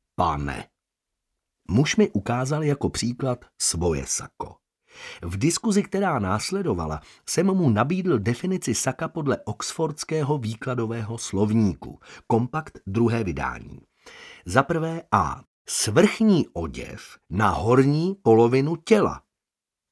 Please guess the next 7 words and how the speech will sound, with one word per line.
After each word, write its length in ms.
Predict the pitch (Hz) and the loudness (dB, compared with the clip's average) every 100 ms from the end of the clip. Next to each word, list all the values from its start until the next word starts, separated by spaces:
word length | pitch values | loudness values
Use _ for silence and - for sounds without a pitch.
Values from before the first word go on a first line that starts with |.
| _ | _
Upozornil 640 | 113 107 107 80 76 78 73 | -6 4 4 4 -4 -4 -4
jsem 220 | - 76 | -6 -6
ho 140 | 76 78 | -8 -10
také, 420 | 76 - 85 131 - - | -10 -6 -4 -4 -8 -2
že 200 | 92 92 | 2 2
výraz 460 | 135 165 123 98 - | 4 4 4 2 -4
sako 600 | - - - 208 - - | -8 -4 0 -2 -4 -12